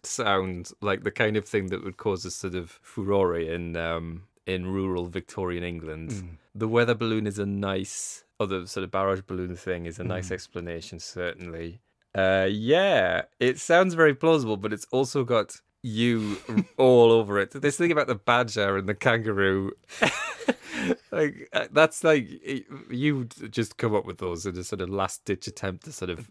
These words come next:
Speaker 2: What about the Reverend G M Musgrave?
Speaker 1: That sounds like a name you made up as well, especially making him a reverend. That's like, <laughs> right, I need some ludicrous character to have come up with some
Speaker 2: How Victorian can I get
Speaker 1: Yeah,
Speaker 2: this?
Speaker 1: exactly. Yeah, it's like you've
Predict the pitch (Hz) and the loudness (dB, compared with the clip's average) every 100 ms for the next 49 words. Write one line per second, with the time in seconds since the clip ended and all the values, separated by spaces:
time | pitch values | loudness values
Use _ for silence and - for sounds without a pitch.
0 | - 117 156 147 151 139 117 147 139 135 | -8 -4 -2 -2 -2 -4 -4 -4 -2 -4
1 | 120 107 123 139 135 139 117 143 - 151 | -4 -6 -4 -2 -2 -2 -2 -4 -6 -4
2 | 117 101 120 165 156 - 175 165 139 123 | -4 -6 2 2 4 6 6 6 4 4
3 | 127 151 131 107 107 98 95 98 120 139 | 2 2 2 2 2 2 0 0 0 2
4 | - 233 202 185 156 139 113 104 107 107 | 0 -2 0 0 0 0 0 4 4 4
5 | 87 80 78 - _ _ 139 160 - - | 2 -10 -12 -16 _ _ 2 4 4 4
6 | 170 - - - - _ - 269 233 247 | 2 0 -12 -18 -20 _ -10 0 2 2
7 | - 147 123 117 131 156 - 147 135 127 | 6 6 8 4 2 0 0 0 0 -4
8 | - 131 143 151 135 131 123 - 127 110 | -2 0 4 4 2 -2 -4 0 0 0
9 | - 101 110 107 - 123 107 - 101 - | -2 -2 0 -4 -2 -2 0 -2 -4 2
10 | 147 165 165 175 139 - - 160 143 107 | 2 4 2 2 -2 -6 -4 0 0 -2
11 | 101 117 107 107 113 123 117 101 98 120 | -8 -8 -8 -6 -2 4 6 6 4 2
12 | 98 95 90 - - - 113 101 92 - | 4 2 -2 -4 -14 -6 -2 0 -2 -6
13 | 110 - 107 | -6 -6 -10